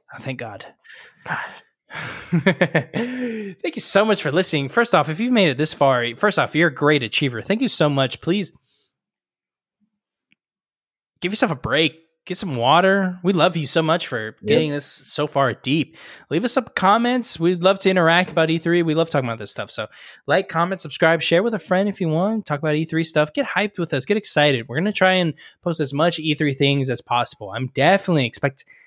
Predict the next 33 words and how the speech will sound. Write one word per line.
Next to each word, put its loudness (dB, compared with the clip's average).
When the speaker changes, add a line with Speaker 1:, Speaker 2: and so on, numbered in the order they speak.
Speaker 1:
expect -4
definitely -2
a 0
full-on 2
reactions 2
from -2
us -2
about -6
that -8
big 4
O 6
Xbox -2
conference. -4
Very 4
excited 0
for -12
this, -6
Alex. -2
I 2
hope 2
you 0
join 2
me 0
for -2
that. 2
I -2
know 0
you 0
have 2
a -4
very -2
difficult -2
schedule. -8